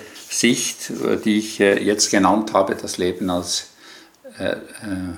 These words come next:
auf-, Lernaufgabe zu sehen, das hat er auf die Spitze getrieben mit einer Geschichte, die er erzählt über einen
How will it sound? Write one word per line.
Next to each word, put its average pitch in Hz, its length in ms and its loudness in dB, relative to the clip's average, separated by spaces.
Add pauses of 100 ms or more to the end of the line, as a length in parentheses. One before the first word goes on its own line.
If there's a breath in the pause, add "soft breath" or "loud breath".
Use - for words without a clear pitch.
(600)
auf-, - 380 2
Lernaufgabe 104 960 2
zu - 160 -4
sehen, 95 340 2
das 101 200 2
hat 95 180 2
er 92 140 6
auf 87 140 0
die 127 80 -2
Spitze 139 420 2
getrieben 113 500 4
mit 98 160 0
einer 95 260 2
Geschichte, 127 600 0
die 123 140 2
er 110 100 2
erzählt 107 560 4
über 98 220 2
einen 90 500 2